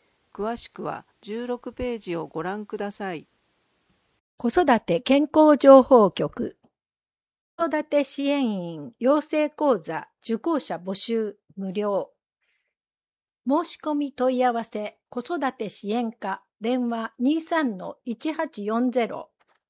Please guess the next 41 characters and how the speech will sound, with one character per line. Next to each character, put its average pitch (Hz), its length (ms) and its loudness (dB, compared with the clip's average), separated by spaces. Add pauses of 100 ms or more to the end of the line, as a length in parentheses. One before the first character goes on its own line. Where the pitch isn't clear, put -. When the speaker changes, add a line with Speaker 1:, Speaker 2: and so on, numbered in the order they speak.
(140)
Speaker 2:
市 302 360 -4
ホ 285 180 0
ー - 20 2
ム 277 160 0
ペ 285 160 2
ー 254 40 0
ジ 185 120 -10
の 170 140 -8
キ 254 140 -4
ュ 254 80 4
ー 254 80 4
ア - 20 2
ー - 20 2
ル 240 100 -2
コ 240 160 2
ー - 20 -4
ド 165 160 -4
あ 165 100 -4
り。 - 160 -14 (920)
子 269 100 -4
育 294 320 0
て 175 180 -6
支 233 220 -4
援 269 240 2
員 165 300 -8
は、 185 240 -4 (340)
子 247 140 -2
育 269 320 -2
て - 340 -6
支 - 240 -6
援 311 240 0
事 311 140 -4
業 247 220 -2
の 165 160 -10
ス - 120 -14
タ 180 120 -4
ッ - 20 -18
フ - 180 -20
と 175 120 -6
し - 120 -12
て、 - 240 -8